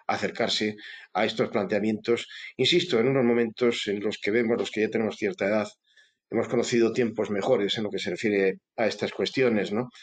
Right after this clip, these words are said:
De, de, de, de hacer las cosas,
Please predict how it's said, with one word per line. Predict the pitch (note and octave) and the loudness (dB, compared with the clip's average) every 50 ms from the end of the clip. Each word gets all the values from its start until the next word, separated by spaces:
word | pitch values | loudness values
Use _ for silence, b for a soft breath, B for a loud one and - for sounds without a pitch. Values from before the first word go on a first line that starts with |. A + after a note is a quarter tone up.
| B B B B B _ | B B B B B _
De, | F2 F#2+ G#2+ G#2 - G2 G2 F#2 F2+ F2+ - - B B B B B B _ | -8 -2 0 2 2 4 2 2 0 -2 -6 -10 B B B B B B _
de, | - - G#2+ G#2 - - F#2+ F#2+ | -4 0 2 4 4 2 2 0
de, | E2+ G2+ - - - | -4 -6 -6 -6 -4
de | G#2 G2+ G2 F#2+ | 0 0 2 2
hacer | F#2+ F#2+ C#3 - C#3 | 2 0 0 0 2
las | B2 A2 - | 0 0 0
cosas, | - B2 A#2 - C3 A#2+ B2 A#2+ - - b | 0 0 0 2 2 2 2 0 -2 -6 b